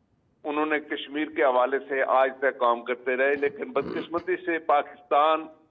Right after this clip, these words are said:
या जो रियासत आज़ाद जम्मू कश्मीर जो बेस camp थी, इन्होंने कश्मीर की ownership लेने से मेरा ख्याल है कि decline ही किया।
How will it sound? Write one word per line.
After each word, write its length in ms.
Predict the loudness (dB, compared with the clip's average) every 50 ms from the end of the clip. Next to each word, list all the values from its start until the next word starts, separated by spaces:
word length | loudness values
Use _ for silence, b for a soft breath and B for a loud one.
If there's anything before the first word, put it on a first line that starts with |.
| _ _ _ _ _ _ -2
या 140 | 0 0 2
जो 220 | 2 0 0 2
रियासत 480 | 2 4 4 4 2 0 -4 -4 0 2
आज़ाद 460 | 2 4 4 4 4 4 4 2 0
जम्मू 200 | -2 -2 -2 -4
कश्मीर 540 | -6 -6 -8 -10 -10 -8 -6 -6 -6 -6 -4 -6
जो 80 | -6
बेस 280 | -6 -2 -2 -2 -2 -2 -4 -4 -2
camp 180 | -2 -2 -2 -4
थी, 540 | -8 -8 -6 -6 -6 -6 -10 -16 _ _ _ _ _ _ _ _ -4
इन्होंने 580 | -4 -2 0 0 -2 0 2 2 2 2 2 0
कश्मीर 640 | 0 -2 -2 -2 -2 -6 -6 -2 0 0 2 0
की 440 | 0 -4 -10 -8 -6 -4 -4 -4 -2
ownership 680 | 0 2 2 2 2 0 -2 -2 -4 -4 -6 -6 -6 -6
लेने 400 | -6 -2 0 0 2 2 0 -2
से 260 | -4 -2 -2 -2 -2
मेरा 260 | 0 0 2 2 2 2
ख्याल 340 | 2 2 2 4 4 4
है 80 | 2 0
कि 500 | 0 -2 -4 -2 -2 -2 -4 -6 -10 -18 -20 -20 _ _ _ _ -4
decline 440 | -4 -2 2 4 4 4 4 2 0
ही 80 | -2
किया। 340 | -2 -2 -4 0 2 4 4